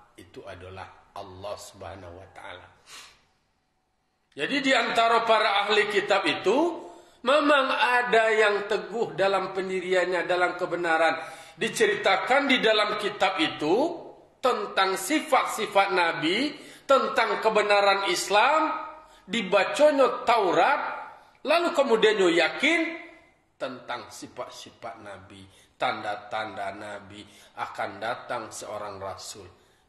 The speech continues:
Itulah nama sahabat yang istiqomah itu adalah Abdullah bin Salam. <clears throat> Namanya nak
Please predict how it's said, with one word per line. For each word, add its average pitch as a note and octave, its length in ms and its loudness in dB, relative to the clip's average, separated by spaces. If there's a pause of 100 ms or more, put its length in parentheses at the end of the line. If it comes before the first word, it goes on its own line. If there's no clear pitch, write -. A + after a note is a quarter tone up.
Itulah B2+ 640 -10
nama A2+ 320 -10
sahabat A2+ 640 -12
yang A2+ 320 -14
istiqomah A2 800 -14
itu C#3+ 80 -10
adalah A2 400 -10 (480)
Abdullah A#2 960 -8
bin G#2 320 -16
Salam. F#2 560 -14 (1400)
<clears throat> - 80 -18 (1120)
Namanya A2 560 -14
nak - 0 -